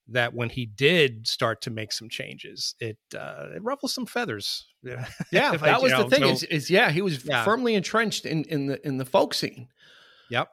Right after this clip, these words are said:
Speaker 2: And, and the, and those artists and, and kinda took 'em under his wing. And, and that's really what he was. Uh, you know, his, his, yeah, his, his lyrics are very thoughtful, very poetic,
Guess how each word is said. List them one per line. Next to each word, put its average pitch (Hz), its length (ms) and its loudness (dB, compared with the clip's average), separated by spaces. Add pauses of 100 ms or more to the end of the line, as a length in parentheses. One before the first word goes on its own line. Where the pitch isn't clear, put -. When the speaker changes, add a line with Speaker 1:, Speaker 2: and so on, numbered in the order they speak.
Speaker 2:
And, 139 220 2
and 139 240 2
the, 139 200 0
and 139 140 2
those 156 340 6
artists 160 680 2
and, 127 240 -2
and 127 220 -4
kinda 139 220 0
took 165 220 -4
'em 165 120 -4
under 156 200 -2
his 135 220 -4
wing. 196 420 0
And, 135 180 -4
and 127 280 -6
that's 170 240 0
really 226 220 4
what 233 120 2
he 233 60 0
was. 220 340 2
Uh, 127 240 -4
you 131 120 -6
know, 127 120 -2
his, 127 140 -6
his, 131 440 -8
yeah, 185 160 -2
his, 123 300 -6
his 117 200 -10
lyrics 175 380 0
are 135 60 -6
very 151 240 -4
thoughtful, 208 680 2 (380)
very 127 240 -6
poetic, 185 640 0